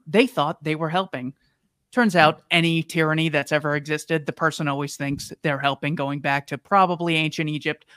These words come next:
but certainly applies to Mao, Stalin, uh, Pol Pot, and everyone else. So how can we differentiate between good people who are misled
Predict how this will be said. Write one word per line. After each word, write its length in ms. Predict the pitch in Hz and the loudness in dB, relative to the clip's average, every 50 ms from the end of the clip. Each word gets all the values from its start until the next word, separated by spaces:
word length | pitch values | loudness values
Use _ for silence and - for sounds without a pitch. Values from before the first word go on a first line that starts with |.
| _ _ | _ _
but 180 | - 185 170 - | 2 2 2 4
certainly 360 | - 196 175 165 156 160 151 | 2 0 0 0 0 -4 -4
applies 360 | 143 - - 143 147 147 143 - | -4 -4 -4 -4 -4 -4 -4 -6
to 100 | - 156 | -8 -8
Mao, 460 | 147 143 135 135 135 131 135 139 139 | -6 -4 -6 -6 -6 -6 -8 -10 -12
Stalin, 640 | - - - - 147 135 135 139 139 131 135 139 139 143 _ _ _ _ _ | -14 -16 -8 -6 -6 -6 -6 -10 -10 -12 -12 -14 -14 -18 _ _ _ _ _
uh, 220 | 151 151 147 135 - - | -6 -4 -4 -6 -6 -4
Pol 200 | - 151 147 143 | -4 -4 -4 -4
Pot, 280 | - 156 139 135 139 _ | -4 -4 -4 -4 -4 _
and 200 | - 147 143 135 | -10 -8 -8 -6
everyone 360 | 131 139 143 147 147 143 135 135 | -6 -6 -6 -6 -6 -6 -6 -8
else. 200 | 123 - - - _ - _ _ | -10 -12 -16 -20 _ -20 _ _
So 240 | _ - - 180 143 - | _ 4 4 4 4 4
how 200 | - - 208 247 | 2 4 4 4
can 240 | 254 - - 269 254 | 4 2 2 2 4
we 80 | 247 220 | 2 4
differentiate 760 | 165 190 185 - 175 156 151 143 135 - - - - 139 - _ _ _ _ _ | 2 0 0 0 -2 -2 -2 -2 -4 -6 -10 -14 -12 -14 -16 _ _ _ _ _
between 460 | - 175 - - 175 165 156 151 147 - _ _ _ - | -4 -4 -2 0 -2 0 0 -2 -4 -8 _ _ _ -8
good 300 | 147 - 190 214 208 220 | 6 8 8 8 8 6
people 480 | - 208 185 - - 131 131 160 165 _ | 0 0 0 0 -4 -8 -8 -8 -10 _
who 140 | _ 190 175 | _ 2 4
are 100 | 170 165 | 4 4
misled 720 | 165 170 202 247 - - 190 180 175 165 143 143 156 156 | 6 4 4 2 2 -2 0 2 4 4 4 2 0 -4